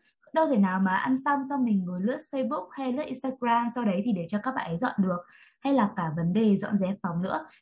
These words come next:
thì mình cũng sẽ phải biết phân chia nhau. Ừm, hoặc là bình thường chúng mình hay xem, ờ,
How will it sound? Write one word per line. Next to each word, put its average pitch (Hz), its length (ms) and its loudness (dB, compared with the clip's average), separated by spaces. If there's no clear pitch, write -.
thì 214 80 6
mình 196 180 8
cũng 262 160 -4
sẽ - 180 -6
phải 202 120 -2
biết 269 200 0
phân 285 160 2
chia 285 180 2
nhau. 277 400 6
Ừm, 220 540 6
hoặc 233 180 2
là 190 220 4
bình 185 280 4
thường 185 320 2
chúng 202 200 2
mình 226 300 4
hay 254 240 0
xem, 254 560 -2
ờ, 254 180 0